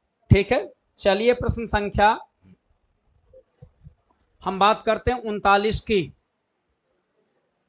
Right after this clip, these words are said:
<clears throat>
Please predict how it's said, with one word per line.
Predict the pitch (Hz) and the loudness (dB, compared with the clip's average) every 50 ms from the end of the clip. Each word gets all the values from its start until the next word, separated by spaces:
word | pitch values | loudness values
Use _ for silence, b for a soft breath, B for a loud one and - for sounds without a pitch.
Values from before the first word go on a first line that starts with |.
| _ _ _ 539 539 _ _ _ _ _ _ _ _ _ _ _ _ _ _ _ _ _ _ _ _ _ _ _ _ _ _ _ _ 392 _ _ _ _ _ _ - - _ _ _ _ 381 392 392 370 _ _ _ _ _ _ _ _ _ _ _ _ - | _ _ _ _ _ _ _ _ _ _ _ _ _ _ _ _ _ _ _ _ _ _ _ _ _ _ _ _ _ _ _ _ _ _ _ _ _ _ _ _ -20 -20 _ _ _ _ -20 -20 -20 -20 _ _ _ _ _ _ _ _ _ _ _ _ 2
<clears throat> | - 233 - 233 190 151 120 | 6 6 6 6 6 0 -4